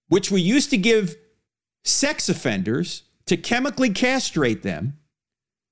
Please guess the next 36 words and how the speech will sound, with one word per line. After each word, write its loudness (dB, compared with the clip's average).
and 2
the 4
F -2
D 4
A 2
has 0
never 2
approved 2
it 0
for 2
healthy 2
puberty, 0
to, -4
to 0
halt 0
healthy -2
puberty. -6
Well, -4
why 2
would 2
the -2
F -2
D -2
A -2
approve -4
such -4
a -4
thing? -6
Why -2
would 2
you 0
want 2
to -2
halt -2
healthy -2
puberty? -4